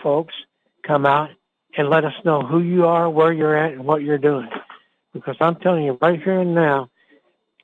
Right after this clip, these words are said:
we can make a difference in your life. We can make a difference in where your horse is going and how it's getting there. And that's the mainstay of our, our program,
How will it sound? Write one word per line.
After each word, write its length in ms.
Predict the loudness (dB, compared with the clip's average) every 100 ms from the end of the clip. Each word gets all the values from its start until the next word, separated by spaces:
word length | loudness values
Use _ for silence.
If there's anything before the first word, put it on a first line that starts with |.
| -6
we 80 | -4
can 180 | -4 0
make 220 | 0 0
a 40 |
difference 420 | 0 0 0 -6 -8 -16 -8
in 140 | -4 -2
your 200 | 0 2
life. 280 | 2 0 -10 _ _ _ _ _ _ _ _ _
We 120 | -4 -2
can 180 | -2
make 200 | -2 -2
a 60 | -4
difference 400 | -2 -2 -2 -10 -10
in 220 | -10 -2
where 180 | 0 2
your 160 | 0
horse 260 | 2 2 0 -4
is 120 | -2
going 340 | 0 2 0
and 140 | -4 -2
how 220 | 0 0
it's 120 | 0 -2
getting 260 | -2 -2 -8
there. 260 | -12 -14 _ _ _ _ -20 -20 _
And 120 | -8 -2
that's 180 | 0 -2
the 80 | -8
mainstay 800 | -2 0 0 -2 -8 -6 -2 -2
of 120 | 2
our, 280 | 2 2 -2
our 200 | -4 -4
program, 680 | -4 -2 0 0 -2 -6 -8